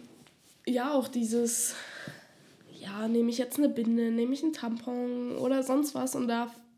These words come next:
weiß ich auf jeden Fall, war ich immer ganz gut aufgefangen, äh, hier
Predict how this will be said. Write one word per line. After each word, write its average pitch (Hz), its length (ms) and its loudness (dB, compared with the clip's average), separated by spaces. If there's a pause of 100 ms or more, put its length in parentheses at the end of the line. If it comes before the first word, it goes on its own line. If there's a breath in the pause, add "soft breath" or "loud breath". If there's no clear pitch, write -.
(640)
weiß 233 240 0
ich 247 120 0
auf 233 80 0
jeden 233 160 0
Fall, 233 220 -2
war 220 140 -2
ich 233 120 -4
immer 226 200 0
ganz 226 260 -4
gut 220 180 -4
aufgefangen, 285 720 -2 (720 loud breath)
äh, 247 320 -2
hier 269 380 0